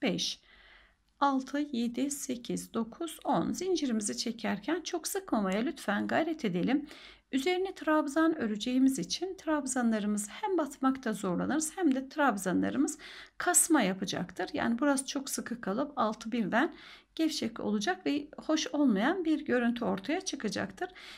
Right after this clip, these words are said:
Şimdi yeteri kadar zincirimizi çekelim. Seksen tane zincir çektim. Hemen zincirimizin ölçüsüne bakalım. Şöyle sadece düzeltiyorum. Ve otuz dört buçuk,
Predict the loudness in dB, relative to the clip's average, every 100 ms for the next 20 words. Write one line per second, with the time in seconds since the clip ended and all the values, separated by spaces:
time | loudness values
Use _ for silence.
0 | -12 -6 0 0 2 -2 0 -2 0 2
1 | 2 2 4 4 4 0 -2 -4 -6 -2
2 | 0 2 2 -2 -6 -4 -2 2 0 2
3 | 4 4 4 4 6 6 4 0 -4 0
4 | 0 4 6 6 6 4 4 2 2 0
5 | 0 2 2 2 -2 0 2 2 0 -2
6 | -2 -2 -2 -2 0 4 4 2 -2 -4
7 | 2 2 2 -2 -2 0 0 -2 -8 -20
8 | -20 -20 -20 -20 -20 -20 -20 -20 -20 -20
9 | -10 -4 -2 0 -2 0 0 4 6 4
10 | 0 -2 -2 -6